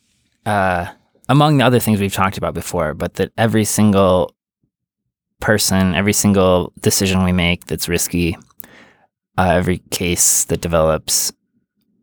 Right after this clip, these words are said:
it can have big downstream effects. Um,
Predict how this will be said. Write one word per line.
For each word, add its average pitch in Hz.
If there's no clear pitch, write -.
it -
can 95
have 90
big 82
downstream 80
effects. -
Um, 98